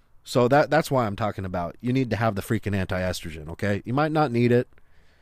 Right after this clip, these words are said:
You might be okay, but it's just not wise to take a cycle, especially your first cycle, without having one, 'cause you have no idea what's gonna happen. You,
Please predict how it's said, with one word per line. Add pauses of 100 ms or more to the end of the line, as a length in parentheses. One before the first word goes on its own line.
(680)
You
might
be
okay,
but (380)
it's
just
not
wise
to
take
a
cycle,
especially
your
first
cycle, (400)
without
having
one,
'cause (100)
you
have
no
idea
what's
gonna
happen. (840)
You,